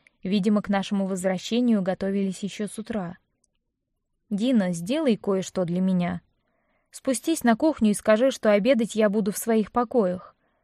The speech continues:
Немного подумав, я добавила: «И разузнай сплетни об Ивет, только осторожно». «Вы хотите узнать что-то конкретное, ваше высочество?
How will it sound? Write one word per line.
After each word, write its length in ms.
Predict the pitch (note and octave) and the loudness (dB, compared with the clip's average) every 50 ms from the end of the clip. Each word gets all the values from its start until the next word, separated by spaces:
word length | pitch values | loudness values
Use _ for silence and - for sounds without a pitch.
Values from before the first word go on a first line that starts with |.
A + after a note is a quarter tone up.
| _ _ _ _ _ _ _ _ | _ _ _ _ _ _ _ _
Немного 460 | - F#3 F#3 F3+ F3+ F#3+ G3 F3+ F#3+ | -4 -2 0 0 2 0 0 -2 -2
подумав, 460 | - G3 F#3+ E3+ A3 B3 A#3+ A3 - - | -2 -2 0 0 2 2 2 2 0 0
я 160 | G3 G3 F#3+ | -4 -2 0
добавила: 600 | G3 G#3 G3 G#3 G#3 F#3+ E3 F3 F3+ F3 F3 - _ _ _ _ _ _ _ _ _ _ _ _ _ _ | 0 0 2 0 0 0 -2 -6 -8 -8 -10 -12 _ _ _ _ _ _ _ _ _ _ _ _ _ _
«И 280 | - A3+ G#3 G#3 G#3 G#3+ | -4 -2 0 2 2 2
разузнай 600 | G#3 A3 G#3 G3+ A#3 A#3+ G#3+ A#3 C4+ E4 F4+ E4 | 2 2 0 2 0 0 2 2 2 2 0 0
сплетни 520 | - - - G#3 G#3+ G3 - - F#3 F#3 | -4 -4 0 2 2 2 2 0 0 0
об 180 | F#3 F3+ F3 G#3+ | 0 0 2 0
Ивет, 440 | G#3 F#3 F#3 F3+ F3 - - - _ _ _ _ _ _ _ _ | 0 2 0 -2 -4 -4 -8 -20 _ _ _ _ _ _ _ _
только 300 | - A3 G#3 G3 - G#3+ | -4 -4 -2 0 2 0
осторожно». 680 | G#3 - - B3 B3 B3 A3+ G3 F3+ E3+ E3+ E3+ F3 E3 _ _ _ _ _ _ _ _ _ _ _ _ _ _ _ _ - | 0 2 2 2 2 2 2 0 0 -2 -4 -6 -6 -10 _ _ _ _ _ _ _ _ _ _ _ _ _ _ _ _ -8
«Вы 180 | G3 F#3 F#3+ F3+ | -6 -6 -6 -4
хотите 440 | - G3+ F#3+ - G#3+ G3+ - G#3+ | -4 -4 -4 -2 -4 -4 -2 -2
узнать 320 | G#3 G3 G3+ G#3 A3 G#3+ - | -2 2 2 2 2 2 0
что-то 260 | - - G#3 - G#3+ | -4 -6 -4 -4 -4
конкретное, 680 | - G#3+ G#3 G#3 - - B3+ D4 D#4 - B3+ G#3+ G3 F#3 | -2 0 0 0 0 0 0 0 0 0 0 0 0 0
ваше 240 | F#3+ F#3 - - | -2 -4 -4 -4
высочество? 680 | F#3 G3+ F#3+ - G3+ F3+ - F#3+ - - - G#3 G3+ | -6 -6 -4 -4 -6 -6 -6 -8 -16 -14 -12 -12 -12